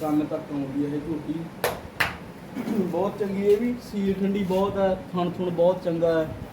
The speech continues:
ਮੁੱਠੀ ਵਾਲਾ ਥਣ ਲੱਗਿਆ ਹੋਇਆ ਹੈ। ਤੇ ਆਮ ਆਪਣੇ ਘਰੇ ਰੱਖਣ ਨੂੰ ਬਹੁਤ ਚੰਗੀ ਹੈ ਝੋਟੀ। ਅਗਲੇ ਸੂਏ ਨੂੰ ਮੰਨ ਕੇ ਚੱਲੋ ਵੀ ਦੋ ਲੱਖ ਦੀ ਝੋਟੀ ਹੈ ਇਹ। ਆਹਾ, ਇਹਦੇ ਮਗਰ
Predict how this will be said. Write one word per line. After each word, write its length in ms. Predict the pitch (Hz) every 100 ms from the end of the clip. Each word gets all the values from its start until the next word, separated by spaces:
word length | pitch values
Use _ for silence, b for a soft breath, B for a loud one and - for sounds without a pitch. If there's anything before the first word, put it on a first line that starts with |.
| -
ਮੁੱਠੀ 300 | 175 170 170
ਵਾਲਾ 120 | 170
ਥਣ 240 | 165 165 160
ਲੱਗਿਆ 260 | 156 160
ਹੋਇਆ 240 | 160 156 156
ਹੈ। 80 | - - - - - -
ਤੇ 200 | 180 175 180 175
ਆਮ 640 | 170 170 170 170 170 170 170
ਆਪਣੇ 320 | 170 170 170
ਘਰੇ 260 | 165 175 160
ਰੱਖਣ 240 | 151 -
ਨੂੰ 200 | 160 151
ਬਹੁਤ 220 | 147 147 156
ਚੰਗੀ 300 | 160 151 151
ਹੈ 40 | 160
ਝੋਟੀ। 460 | 165 156 151 151 151 151
ਅਗਲੇ 240 | 160 175
ਸੂਏ 260 | 175 175 165
ਨੂੰ 100 | 165
ਮੰਨ 160 | 165 156
ਕੇ 180 | - -
ਚੱਲੋ 160 | 160 156
ਵੀ 100 | 160 156
ਦੋ 180 | 147 151
ਲੱਖ 160 | 151 151
ਦੀ 80 | 151 156
ਝੋਟੀ 340 | 160 - 143
ਹੈ 60 | 139
ਇਹ। 160 | 151 160 - - - - - - - - - 170
ਆਹਾ, 420 | 175 175 175 175 180
ਇਹਦੇ 260 | 185 175
ਮਗਰ 240 | 165 170